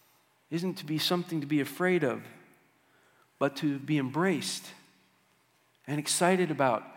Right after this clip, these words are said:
that somebody wonderful would actually possess all of this power.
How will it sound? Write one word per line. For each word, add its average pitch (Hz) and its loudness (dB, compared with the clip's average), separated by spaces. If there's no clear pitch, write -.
that 135 -2
somebody 175 0
wonderful 165 -2
would 131 -6
actually 135 -4
possess 131 -2
all 139 2
of 127 -6
this 127 -6
power. 127 -4